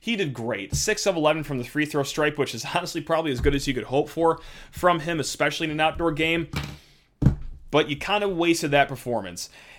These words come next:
And it was wasted because you have no front court depth, because when Mady Sissoko gets into foul trouble, okay, you gotta rely on a kid playing his second ever college game against the preseason National Player of the Year in Drew Timme.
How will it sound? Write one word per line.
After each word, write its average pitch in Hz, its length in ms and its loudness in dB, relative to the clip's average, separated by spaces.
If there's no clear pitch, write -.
And 175 280 6
it 170 60 4
was 151 180 2
wasted 190 380 0
because 170 480 2
you 156 80 2
have 156 220 2
no 147 180 2
front 156 360 -2
court 143 340 -2
depth, 123 240 4
because 120 400 -4
when 160 440 -2
Mady 165 200 0
Sissoko 147 580 0
gets 131 240 0
into 190 260 0
foul 135 300 4
trouble, 123 580 0
okay, 131 240 -4
you 135 100 2
gotta 143 200 8
rely 139 440 8
on 135 360 4
a 139 120 -2
kid 151 340 0
playing 147 280 0
his 139 160 0
second 151 580 2
ever 139 220 4
college 143 420 2
game 160 320 -2
against 139 340 2
the 131 80 -2
preseason 139 640 -2
National 123 360 -2
Player 135 360 0
of 120 160 -2
the 117 60 -6
Year 131 200 -2
in 127 140 -4
Drew 123 200 -2
Timme. 175 420 -4